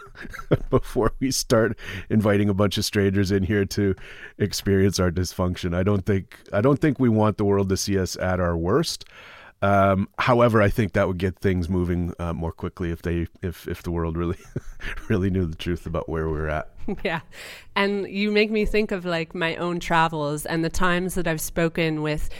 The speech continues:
Speaker 2: Europeans or Australians or people from all over the globe, and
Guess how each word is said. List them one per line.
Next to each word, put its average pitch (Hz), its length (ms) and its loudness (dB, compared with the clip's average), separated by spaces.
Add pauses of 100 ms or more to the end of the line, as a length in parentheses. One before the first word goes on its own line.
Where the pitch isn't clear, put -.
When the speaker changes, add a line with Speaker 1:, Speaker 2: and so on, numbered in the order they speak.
(160)
Speaker 2:
Europeans 175 800 2
or 165 80 2
Australians 165 760 0
or 170 60 -6
people 247 260 -2
from 208 220 0
all 180 240 2
over 185 180 0
the 170 120 -4
globe, 156 580 -2 (320)
and 170 420 2